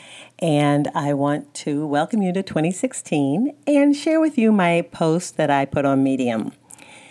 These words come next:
It's called Ode to Shonda Rhimes. When my colleague, Dewan Johnson, the mindset guy, told me to pick a word for the year,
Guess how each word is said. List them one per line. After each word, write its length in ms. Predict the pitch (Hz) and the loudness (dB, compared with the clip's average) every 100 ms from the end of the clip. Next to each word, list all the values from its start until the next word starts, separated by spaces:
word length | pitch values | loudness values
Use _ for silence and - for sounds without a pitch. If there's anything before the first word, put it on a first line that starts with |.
| - - - | -20 -14 -6
It's 160 | 175 | -6
called 320 | - 160 139 - | 0 2 2 2
Ode 320 | 180 202 220 | 2 4 2
to 60 | 247 | 0
Shonda 500 | - 175 160 165 160 | 2 2 2 2 2
Rhimes. 680 | 139 120 113 131 135 - - _ _ - - - | 0 0 -4 -6 -12 -20 -20 _ _ -20 -20 -2
When 160 | 196 226 | 2 4
my 140 | 269 | 4
colleague, 600 | 285 185 165 175 190 170 | 2 2 4 2 0 0
Dewan 400 | 156 151 143 156 | 0 2 2 0
Johnson, 600 | 156 139 139 - 208 214 | 0 0 0 0 2 2
the 60 | 151 | 2
mindset 480 | 131 131 135 180 - | 0 0 0 -2 -2
guy, 240 | 180 190 | -2 -2
told 240 | 190 151 | 0 -2
me 100 | 151 | 0
to 60 | 139 | -2
pick 200 | 160 151 | -4 -4
a 80 | 143 | -2
word 200 | 131 143 | 0 -2
for 120 | 175 | -6
the 100 | 147 | -6
year, 420 | 139 147 156 190 | -4 -4 -4 -4